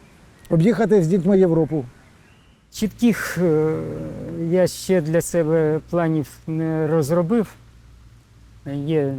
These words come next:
Speaker 2: е, декілька можливостей. Щ-, зараз головне на першому етапі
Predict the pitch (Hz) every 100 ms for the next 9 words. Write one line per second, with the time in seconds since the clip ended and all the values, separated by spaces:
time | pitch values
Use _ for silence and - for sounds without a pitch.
0 | 127 - - - - 143 139 151 214 170
1 | - 151 151 127 143 139 135 - 147 151
2 | - - 170 220 254 170 131 170 170 185
3 | 175 165 156 170 180 143 165 165 151 165
4 | - 160